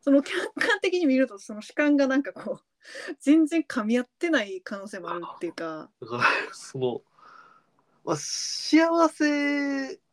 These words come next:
Speaker 2: になり、なりたいみたいな、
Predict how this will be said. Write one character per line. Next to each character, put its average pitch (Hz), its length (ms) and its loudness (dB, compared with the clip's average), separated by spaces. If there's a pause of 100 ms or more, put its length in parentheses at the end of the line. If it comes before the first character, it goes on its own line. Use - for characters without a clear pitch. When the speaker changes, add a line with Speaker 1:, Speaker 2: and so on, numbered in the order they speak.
(840)
Speaker 2:
に 196 240 -2 (640)
な 170 400 0
り、 151 140 -2 (320)
な 165 320 4
り 196 160 -4
た 147 160 6
い 117 80 -2
み 110 140 -14
た 104 120 -2
い 98 80 -4
な、 87 320 -6